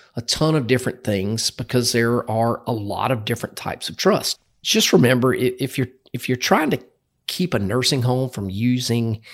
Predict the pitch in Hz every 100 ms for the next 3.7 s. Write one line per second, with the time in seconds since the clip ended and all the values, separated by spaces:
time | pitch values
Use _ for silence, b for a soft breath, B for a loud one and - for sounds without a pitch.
0 | B - 131 147 135 165 - 104 107 -
1 | 101 107 - - 101 104 98 - 76 -
2 | 110 123 - 110 101 104 110 101 92 98
3 | 120 127 123 123 139 135